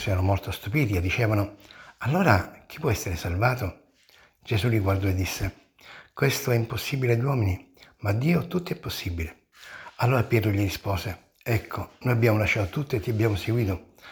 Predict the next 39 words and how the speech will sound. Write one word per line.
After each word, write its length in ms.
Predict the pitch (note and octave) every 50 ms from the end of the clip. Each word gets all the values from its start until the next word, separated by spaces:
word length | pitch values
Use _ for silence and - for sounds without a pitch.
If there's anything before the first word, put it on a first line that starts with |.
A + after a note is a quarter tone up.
| - - _ _
Che 120 | D#3 C#3
cosa 260 | - - B2+ - C#3
dunque 320 | C3+ D#3+ E3+ D3 - A2 G#2
ne 80 | G#2
avremo?" 460 | G2 G2+ A#2+ C#3+ D#3 D#3 C#3 B2 - - _ _ _ _ _ _ _ _ _ _
E 140 | _ - A2
Gesù 260 | F#2 - G#2 - -
disse 320 | G#2 F#2+ F2+ - - - F2+
loro: 420 | F2+ F2 F2 F2 F2+ - - _ _ _ - - - - - _ _ -
"In 120 | A2+ G#2
verità 460 | G2+ G#2 G2 F#2+ F2+ G2 G2 F#2 F2+
vi 100 | F2+ F#2
dico, 380 | F2+ F#2 F#2 F2 - - - - _ - - - - - _ _
voi 180 | - A#2 A#2
che 100 | G#2 A#2
mi 120 | G#2+ G#2 G#2
avete 180 | G2+ G#2+ G2+
seguito, 640 | F#2 - - F#2+ F#2 G2+ G#2 F#2+ G2 F#2+ F2+ - _ _ - - - - _ _
quando 260 | - - B2 B2+ B2+
il 80 | A#2 -
Figlio 240 | - C#3 C3+ C3 A#2
dell'uomo 460 | A2 G#2 G2 F#2+ F#2 F2+ F2+ - -
sarà 280 | - - - A2 A2 G2+
seduto 440 | - - - A2 A2+ C3 A#2+ A2 F2
sul 240 | - - G#2+ F#2
trono 180 | - - A2+ G#2+
della 140 | G2 F#2 F2
sua 120 | - G#2
gloria, 400 | F2+ G2 G#2+ A#2 A#2+ A2 G2 F2 - - - - - - - - -
alla 280 | - A#2+ A2+ G#2 F#2+
rigenerazione 640 | F#2+ G2+ B2 A#2+ A#2 A2 G#2+ G#2 G#2 - - A#2 G#2+
del 100 | A2 A2+
mondo, 460 | B2+ C3+ C#3 C3 A#2+ A#2 - - - - - - - -
siederete 420 | _ - - C#3 C3+ D#3 D3+ C3 C#3
anche 220 | C3 A#2+ - A#2+
voi 280 | G2+ F#2+ F#2+ F2+ F2 E2+
su 160 | - - A2
dodici 340 | G#2 A#2 A2+ G2 F2+ - G#2
troni 340 | - G#2 F#2 F#2 F#2+ F#2